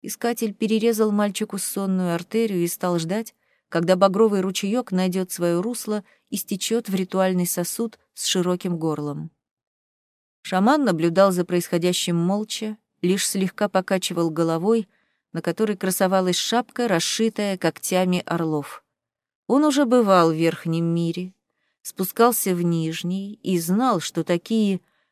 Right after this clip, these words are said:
как этот чужеземец, продают свою душу легко. «Пей», — сказал старик. «Птица влетит в тебя и тоже напьется досыта.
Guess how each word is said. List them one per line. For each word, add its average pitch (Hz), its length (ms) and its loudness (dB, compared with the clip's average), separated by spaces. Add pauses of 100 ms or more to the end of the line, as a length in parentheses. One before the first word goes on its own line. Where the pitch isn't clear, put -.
(140)
как - 300 -2
этот 214 380 2
чужеземец, 196 1000 -2 (220)
продают 240 540 -2
свою 170 300 0
душу 170 460 -6
легко. 151 640 -10 (960)
«Пей», — 156 400 2 (560)
сказал 151 460 0
старик. - 560 -6 (680)
«Птица 226 500 -2
влетит 196 460 -2
в - 80 -14
тебя 185 360 0
и 180 40 2
тоже 180 320 2
напьется 170 540 -4
досыта. 151 560 -6